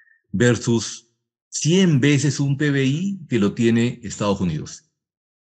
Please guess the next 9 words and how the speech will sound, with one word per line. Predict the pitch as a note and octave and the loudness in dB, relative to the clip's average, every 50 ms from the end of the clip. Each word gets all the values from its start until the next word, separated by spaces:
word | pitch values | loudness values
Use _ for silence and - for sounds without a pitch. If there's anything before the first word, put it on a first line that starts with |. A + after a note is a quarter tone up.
| _ _ _ | _ _ _
¿Sí? | - G#2+ D#3+ F#3 - - - _ _ _ _ _ _ _ _ _ _ _ _ _ _ _ _ _ _ _ | -4 -2 -2 -4 -6 -12 -18 _ _ _ _ _ _ _ _ _ _ _ _ _ _ _ _ _ _ _
Ochenta | A2+ A2+ A2+ - - B2 A#2+ A2+ G2+ - - A2+ G#2+ | 2 2 2 4 2 2 2 2 0 0 0 0 0
y | A2 G#2 F#2+ - | 0 -2 -2 0
cuatro | C#3+ E3 E3 D#3 D#3+ D#3+ | 0 2 2 2 0 0
veces | D3+ D#3+ C#3+ D#3+ D3+ C3+ | 0 0 0 0 0 0
más | D#3+ F3 F3 F3 F3 F3 F#3+ F3 - - - - - A2+ | 0 -2 -4 -4 -4 -4 -4 -4 -4 -8 -14 -16 -12 -8
lo | G2 G2 | -6 -6
tiene | F#2+ G#2 G2+ G#2 G2+ | -2 -2 -2 -2 -2
China. | - - G#2+ F2 D2+ - F2+ - | -2 -2 -4 -4 -6 -8 -12 -16